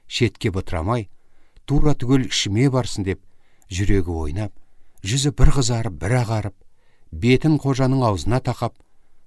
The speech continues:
тосып отырушы еді Шолпан. Ылғи,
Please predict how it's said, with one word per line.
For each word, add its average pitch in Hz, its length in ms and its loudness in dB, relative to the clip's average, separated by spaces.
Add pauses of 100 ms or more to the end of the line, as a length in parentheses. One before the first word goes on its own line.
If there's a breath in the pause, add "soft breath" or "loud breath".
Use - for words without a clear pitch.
тосып 92 420 -4
отырушы 104 400 0
еді 85 100 -10
Шолпан. 73 480 -10 (1000)
Ылғи, 95 420 -4